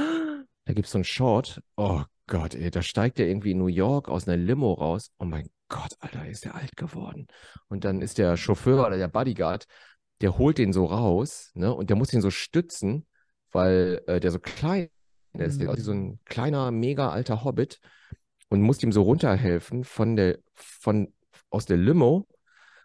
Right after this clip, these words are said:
Speaker 1: Und dann rufen alle Fans, au-, auch der den filmt, "Mister Lucas, Mister Lucas", Mister Lu-, und der George Lucas, der ist, steht so neben sich, also ist schon so
Speaker 2: Mhm.
Speaker 1: nicht Parkinson-mäßig, aber so guckt nur verwirrt und der Bodyguard, so ein großer Schwarzer, sagt so,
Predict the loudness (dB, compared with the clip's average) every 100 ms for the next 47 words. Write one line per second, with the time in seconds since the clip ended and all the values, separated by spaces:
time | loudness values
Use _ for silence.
0 | _ -4 0 2 0 0 0 0 0 2
1 | 0 0 0 2 2 -2 -6 -6 -4 -4
2 | -4 0 2 2 2 0 0 -2 -8 -20
3 | -20 _ _ _ _ -6 -4 -2 0 0
4 | 0 -2 0 -4 -2 -2 0 -2 -4 -4
5 | -6 -10 -12 -20 -10 -2 0 2 0 2
6 | 0 2 -2 -2 -4 -4 -4 -8 -8 -8
7 | -12 -14 -4 -4 0 2 4 4 2 0
8 | 0 -2 -6 -4 0 -2 -2 -2 2 2
9 | 2 2 0 -2 -4 -8 -10 -10 -6 -4
10 | -4 -4 -4 -4 -4 -6 -10 -6 -4 -2
11 | -2 -6 _ _ _ _ _ _ -8 -6
12 | -2 -4 0 2 2 2 0 2 2 2
13 | -2 -2 2 2 2 0 2 0 0 -8
14 | -8 -4 -4 -2 -4 -4 -6 -6